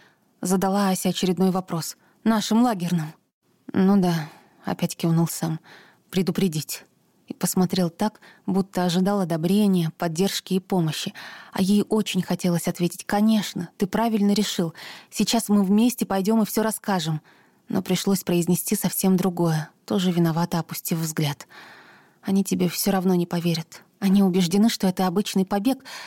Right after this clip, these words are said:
который Алик устроил назло старшухе». Ася вскинулась, посмотрела Сэму в глаза.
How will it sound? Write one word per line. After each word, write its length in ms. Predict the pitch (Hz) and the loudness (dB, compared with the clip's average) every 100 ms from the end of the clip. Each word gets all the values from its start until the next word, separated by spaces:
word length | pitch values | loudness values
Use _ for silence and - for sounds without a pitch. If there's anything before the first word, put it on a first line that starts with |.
| - | -8
который 340 | 196 185 190 | -4 0 0
Алик 260 | 202 214 185 | 2 0 -4
устроил 400 | 175 - 196 190 | -8 -2 0 4
назло 320 | 175 175 185 | 2 2 0
старшухе». 640 | 180 190 - - 156 - - _ _ _ | 0 -4 -4 -6 -8 -10 -12 _ _ _
Ася 240 | - 165 - | -8 -6 -6
вскинулась, 580 | - - 190 170 - | -8 0 2 2 -2
посмотрела 520 | - 185 170 156 180 175 | -6 -2 -2 0 0 0
Сэму 240 | - 170 | 0 0
в 60 | 165 | 2
глаза. 380 | 180 180 156 | 0 0 -4